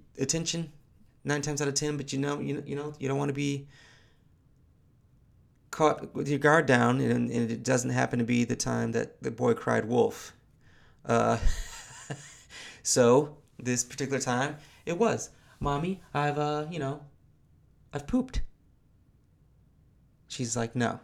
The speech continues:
you, you haven't. We've gone over this before. You know,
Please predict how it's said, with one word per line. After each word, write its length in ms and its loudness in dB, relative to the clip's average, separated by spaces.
you, 240 -2
you 120 0
haven't. 480 2
We've 160 -2
gone 220 4
over 120 4
this 140 2
before. 580 2
You 120 2
know, 280 4